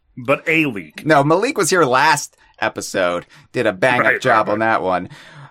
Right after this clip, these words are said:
Speaker 2: Uh, I, I would never say, unfortunately, we had Malik. That's always a good
Speaker 1: Mm-hmm.
Speaker 2: thing. But,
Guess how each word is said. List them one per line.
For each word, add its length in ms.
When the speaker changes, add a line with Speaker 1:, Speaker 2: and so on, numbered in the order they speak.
Speaker 2:
Uh, 60
I, 400
I 100
would 100
never 240
say, 240
unfortunately, 560
we 160
had 220
Malik. 580
That's 280
always 360
a 60
good 180
Speaker 1:
Mm-hmm. 100
Speaker 2:
thing. 280
But, 360